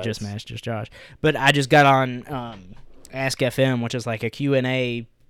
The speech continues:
Speaker 1: app, and just answered questions. You know, once again, it was a format, it was whatever.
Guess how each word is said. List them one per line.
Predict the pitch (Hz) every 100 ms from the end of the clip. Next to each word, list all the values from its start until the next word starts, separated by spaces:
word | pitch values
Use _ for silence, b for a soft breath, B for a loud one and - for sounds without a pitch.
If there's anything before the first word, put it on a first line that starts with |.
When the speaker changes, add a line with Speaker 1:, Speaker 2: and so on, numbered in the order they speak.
| _ _ -
Speaker 1:
app, | 123 123 117 - _ _
and | 135 123
just | 123 110
answered | 120 113 110
questions. | - 156 135 - - - - -
You | 117 101
know, | 101
once | 110 113
again, | 120 123 127
it | 107
was | 107
a | 110
format, | 127 120 113 113 113
it |
was | 113 110
whatever. | 110 131 135 107